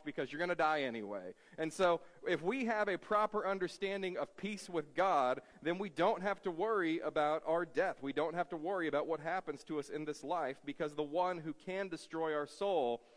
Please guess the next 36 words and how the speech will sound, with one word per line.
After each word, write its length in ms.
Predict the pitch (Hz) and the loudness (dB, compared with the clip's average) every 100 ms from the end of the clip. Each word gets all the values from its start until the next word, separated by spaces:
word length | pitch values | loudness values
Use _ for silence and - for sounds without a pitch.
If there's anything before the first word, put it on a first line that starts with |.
| - - | -20 -12
we 240 | 107 202 156 | -6 -4 -4
have 400 | 131 120 113 113 - _ - | -4 -2 -4 -6 -12 _ -12
peace 340 | 156 151 - | -10 -10 -12
with 160 | 113 - | -14 -10
him. 320 | 101 87 90 - _ _ - - | -12 -12 -16 -20 _ _ -20 -6
And 140 | 156 | -2
then 140 | 185 185 | 0 -2
third 340 | - 208 208 | 0 2 2
and 140 | 196 - | 2 -4
finally, 720 | 180 175 185 175 123 104 101 - _ _ _ _ - | -2 -2 -2 -4 -4 -4 -10 -16 _ _ _ _ -4
let's 220 | 139 - | -4 -2
use 200 | 175 151 | -10 -10
Paul, 460 | - 170 165 139 117 | -2 2 4 4 2
Romans 400 | 143 156 143 - | -2 -2 -4 -4
eight. 360 | 147 131 101 - - _ - _ | -4 -4 -6 -14 -20 _ -20 _
Who 200 | - 202 | 0 0
can 220 | 247 233 190 | 2 -2 -2
bring 420 | 165 202 202 208 | 0 2 2 0
a 80 | 147 | -4
charge 680 | - - 180 185 170 139 - | -4 -2 2 4 4 2 -2
against 460 | 156 156 156 - | -6 -4 -6 -4
God's 340 | 135 151 156 139 | 0 2 2 -2
elect? 480 | 135 139 120 - - - - | -2 0 -2 -6 -18 -20 -12
Who 300 | - 208 247 214 | -2 0 0 -2
in 280 | 185 170 165 | 0 0 2
their 160 | 160 | 2
right 340 | 143 165 190 170 | 2 2 0 0
mind 420 | 170 165 151 139 | -2 -2 -2 -4
can 160 | - 131 | -6 -8
come 280 | - 170 175 | -4 -4 -2
to 160 | 180 | -4
a 40 | 170 | -4
Christian 640 | - 175 - - 131 117 - - | -6 -6 -6 -8 -6 -6 -10 -6
and 220 | 143 131 | -4 -4
condemn 520 | - 160 147 139 143 123 | -6 -8 -6 -2 -2 -2
us? 420 | 98 - - | -8 -12 -20